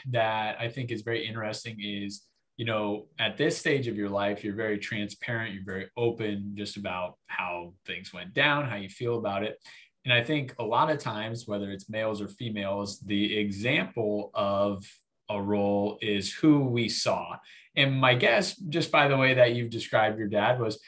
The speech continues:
he was probably not a super open, transparent, vulnerable person with you. Um,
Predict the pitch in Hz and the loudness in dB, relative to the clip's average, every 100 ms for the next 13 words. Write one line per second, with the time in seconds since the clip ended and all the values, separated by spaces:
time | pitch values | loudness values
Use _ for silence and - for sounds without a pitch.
0 | - _ - 160 160 - 190 196 165 147 | -20 _ 4 4 4 4 4 4 4 4
1 | 151 143 - 139 - 135 127 - _ 147 | 4 2 -2 -4 0 0 -2 -8 _ 2
2 | 139 147 131 131 - 127 117 - 131 113 | 4 4 4 2 0 -2 -2 0 0 0
3 | 117 139 139 135 123 120 - 131 123 123 | 0 2 4 2 2 0 0 -2 -2 -4
4 | 110 107 - 101 104 117 123 - - - | -6 -8 -6 -4 -2 -4 -6 -18 -20 -4
5 | 117 107 98 92 92 101 | 0 2 2 -2 -6 -10